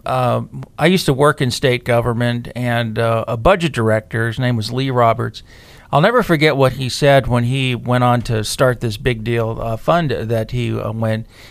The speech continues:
He said, "I wish people knew just how dedicated the average state employee, uh,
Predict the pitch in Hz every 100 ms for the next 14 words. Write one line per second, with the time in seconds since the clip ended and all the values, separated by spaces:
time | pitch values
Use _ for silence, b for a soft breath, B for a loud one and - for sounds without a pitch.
0 | B 147 - 139 139 135 165 220 - 190
1 | 185 165 139 131 127 123 117 107 151 165
2 | - 151 135 110 143 135 127 - 113 107
3 | 110 110 B B B - 127 120 - 139
4 | 135 135 143 135 - - 127 127 135 117
5 | - - 123 117 113 113 110 - - 117